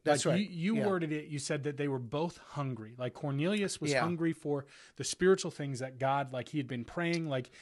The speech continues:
Speaker 2: you explained him as kind of a loyal, a dedicated man, like,
Speaker 1: Right,
Speaker 2: somebody
Speaker 1: that's
Speaker 2: that
Speaker 1: right.
Speaker 2: would be a great neighbor. Like,
Speaker 1: Yeah.
Speaker 2: and he was turned towards God. Like, he was wanting the things of God, his prayers, his petitions.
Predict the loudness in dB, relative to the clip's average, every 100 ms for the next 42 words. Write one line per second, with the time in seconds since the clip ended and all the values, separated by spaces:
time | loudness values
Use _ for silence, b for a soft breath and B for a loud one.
0 | B B -2 -2 -2 -6 -6 -4 -2 -2
1 | -2 -4 -4 -6 -4 -2 2 2 2 0
2 | -4 -10 -6 -6 -6 -6 -6 -6 -4 -4
3 | -4 -4 2 2 4 2 2 2 0 -2
4 | -6 -6 -6 -6 -8 -6 -4 -2 0 0
5 | 0 -4 B B -20 _ _ -2 0 2
6 | 0 -4 -6 -6 -2 0 -2 -6 -8 -6
7 | -4 -6 -8 -12 -6 -4 -6 -6 -6 -6
8 | -8 -12 -8 -4 -4 -4 -8 b b b
9 | -8 -4 0 0 0 0 -2 -6 -6 -8
10 | -8 -4 -4 -4 -10 -16 -6 -2 -2 -4
11 | -10 -16 -10 -6 -6 -6 -8